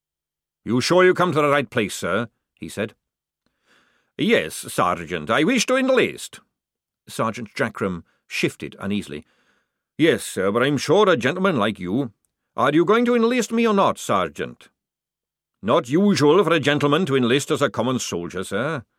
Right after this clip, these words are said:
mumbled the sergeant. "What you mean, Sergeant, is, is anyone after me? Is there a price on my head? And the answer is no." "How about a mob with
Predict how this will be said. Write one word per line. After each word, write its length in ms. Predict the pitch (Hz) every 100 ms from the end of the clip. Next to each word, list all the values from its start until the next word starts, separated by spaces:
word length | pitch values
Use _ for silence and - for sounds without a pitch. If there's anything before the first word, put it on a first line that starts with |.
| _
mumbled 340 | 87 90 85 90
the 80 | 90
sergeant. 420 | 92 90 131 - _ _ _ _
"What 180 | 123 151
you 80 | 226
mean, 360 | 269 196 131
Sergeant, 540 | 110 127 113 101 110 113
is, 400 | 123 82 78 - _ -
is 140 | 170
anyone 280 | 240 240 240
after 320 | 175 - 101
me? 260 | 80 - _ _ _ _
Is 200 | 139 131
there 120 | 160
a 60 | 170
price 400 | 185 127 98 123
on 100 | 104
my 160 | 98
head? 300 | 87 87 62
And 140 | 87 110
the 100 | 143
answer 400 | 160 160 175 175
is 180 | 180
no." 360 | 185 104 65 - _ _ _ _ _ _ _ _ _
"How 240 | 151 151 143
about 320 | 127 131 120
a 60 | 117
mob 460 | 117 127 95 76
with 160 | 92